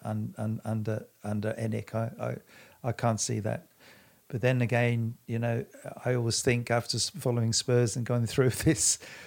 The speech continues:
self-infliction and, and, and, and, and rocky ride for so long, do I really want to support a team where,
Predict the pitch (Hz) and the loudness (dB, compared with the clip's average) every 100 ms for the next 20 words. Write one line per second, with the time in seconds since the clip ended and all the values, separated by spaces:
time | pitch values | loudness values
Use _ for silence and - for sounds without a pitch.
0 | - - - 139 139 127 120 - 127 - | -12 -4 2 2 4 0 0 0 0 2
1 | 131 123 120 117 - 135 123 123 - 127 | 2 2 2 0 -2 -2 -2 0 0 0
2 | 131 139 127 147 135 123 123 135 - 120 | 0 0 0 0 0 2 4 2 2 4
3 | 127 131 123 117 - 123 127 131 131 127 | 6 4 2 0 2 4 4 2 4 4
4 | 123 131 139 120 117 123 - 117 123 120 | 6 6 4 4 2 0 -2 -2 -2 -2
5 | 117 - 127 123 123 123 | -2 2 2 4 2 2